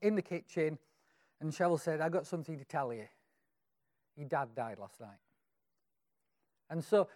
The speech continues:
she'd taken the phone call at the airport to say that my dad had died. Now,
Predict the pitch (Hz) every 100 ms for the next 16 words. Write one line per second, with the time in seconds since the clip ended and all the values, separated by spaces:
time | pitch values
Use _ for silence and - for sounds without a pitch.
0 | _ - 233 - 233 220 208 - 269 240
1 | - 151 147 147 147 160 165 170 175 147
2 | 127 - 131 156 143 135 131 _ 147 135
3 | 123 123 123 160 175 101 - _ _ _
4 | _ _ _ _ - - - 208 185